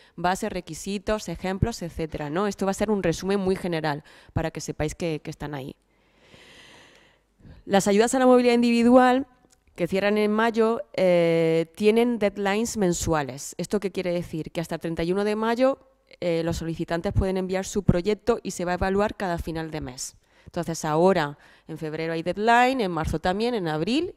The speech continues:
y en mayo, que sea, sería el último. Si os interesara esta ayuda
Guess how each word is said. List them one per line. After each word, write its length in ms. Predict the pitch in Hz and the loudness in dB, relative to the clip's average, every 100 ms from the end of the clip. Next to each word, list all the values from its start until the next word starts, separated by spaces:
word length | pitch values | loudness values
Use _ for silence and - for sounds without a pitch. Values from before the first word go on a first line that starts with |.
| _ | _
y 100 | 170 | -8
en 80 | 165 | -4
mayo, 240 | 165 185 | -4 -4
que 100 | 190 | -6
sea, 220 | - 190 | -4 -4
sería 360 | - 190 175 190 | -4 -4 0 2
el 80 | 160 | 2
último. 480 | 160 - 139 - _ - - - - - - | 0 -2 -6 -8 _ -20 -20 -20 -20 -20 -10
Si 240 | - 254 | 6 6
os 100 | 208 | 8
interesara 400 | 202 185 180 196 | 4 2 0 0
esta 200 | 220 220 | 0 0
ayuda 440 | 202 220 277 339 | 4 6 4 2